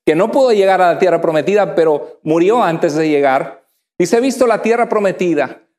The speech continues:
Puede que no llegue allá con ustedes, pero quiero que sepan esta noche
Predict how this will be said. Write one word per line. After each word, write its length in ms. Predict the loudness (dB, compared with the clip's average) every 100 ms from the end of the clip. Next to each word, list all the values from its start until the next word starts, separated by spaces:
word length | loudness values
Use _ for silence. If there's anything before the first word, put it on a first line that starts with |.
| _
Puede 240 | 0 2 2
que 100 | 2
no 160 | 0
llegue 380 | 0 0 2 2
allá 380 | 0 0 -2 0
con 160 | -2 -2
ustedes, 480 | -2 -2 0 -2
pero 180 | 0 -2
quiero 320 | 0 0 0
que 100 | -2
sepan 400 | -2 -2 -2 -2
esta 280 | -2 -2 -2
noche 680 | 0 -4 -4 -6 -6 -16